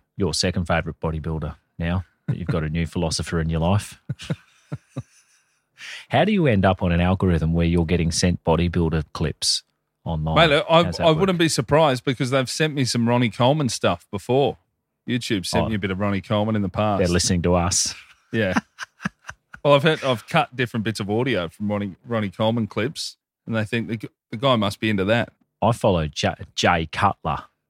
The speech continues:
Speaker 2: Oh, yeah, of course.
Speaker 1: He's an interesting cat, but
Speaker 2: Yeah.
Speaker 1: I don't get, I don't get sent anything else, I don't think. I don't know.
Speaker 2: You follow him just because you want his haircut.
Speaker 1: Love his haircut.
Speaker 2: You want that beautiful early two thousands, uh, spike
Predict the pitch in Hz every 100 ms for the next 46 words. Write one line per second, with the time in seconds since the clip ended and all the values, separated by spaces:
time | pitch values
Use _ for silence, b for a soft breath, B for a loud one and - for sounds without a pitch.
0 | _ 170 151 98 156 156 98 - - 190
1 | 180 - - - 95 82 78 78 82 -
2 | 78 73 - 92 - - 85 _ - 156
3 | 170 98 101 92 - 78 - - 98 92
4 | - - - 80 76 80 67 73 80 98
5 | - - - - - 85 73 - 82 101
6 | - _ _ - 87 104 160 156 123 110
7 | 98 113 - 107 107 104 101 90 110 131
8 | - 85 62 _ _ _ 78 80 80 71
9 | 80 76 - 78 117 110 104 104 _ _
10 | _ _ _ _ 101 101 120 107 113 113
11 | 110 104 - 107 104 104 101 101 87 -
12 | - - - 98 92 92 - _ - -
13 | - 104